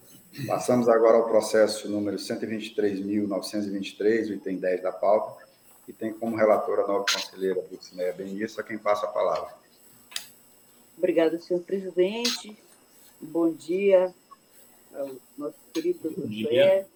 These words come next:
Speaker 2: nosso procurador do Ministério Público, querido conselheiro Valmir, nosso presidente, também nosso querido Gustavo.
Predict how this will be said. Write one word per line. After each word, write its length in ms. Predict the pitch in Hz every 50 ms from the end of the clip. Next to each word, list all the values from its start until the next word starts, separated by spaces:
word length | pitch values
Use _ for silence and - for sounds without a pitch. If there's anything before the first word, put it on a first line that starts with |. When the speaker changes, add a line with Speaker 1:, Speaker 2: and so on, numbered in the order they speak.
| - -
Speaker 2:
nosso 140 | - - - _
procurador 760 | - - 156 - - 170 151 135 139 139 151 160 175 185 196 -
do 80 | 165 156
Ministério 400 | 151 143 143 - - 147 143 139 _ -
Público, 520 | 156 180 208 202 196 196 185 - _ 190 190 202 196 - - - - _ _ _ _ _ _ _ _ _ _ _
querido 280 | - 139 139 165 160 160 -
conselheiro 420 | - 156 151 - 127 135 139 131 127
Valmir, 600 | 139 117 104 104 120 131 151 175 185 190 185 170
nosso 240 | 165 156 160 - -
presidente, 1040 | - 147 147 - - _ - 147 156 170 190 202 214 214 208 - - 220 220 226 220 - _ _ _ _ _ - - - - - - - _ _ -
também 680 | - 127 127 - 156 165 175 185 185 185 180 180 165
nosso 280 | 147 139 139 143 - - _ _
querido 260 | - 165 170 175 175
Gustavo. 720 | - - - - - - 165 160 165 180 196 208 220 233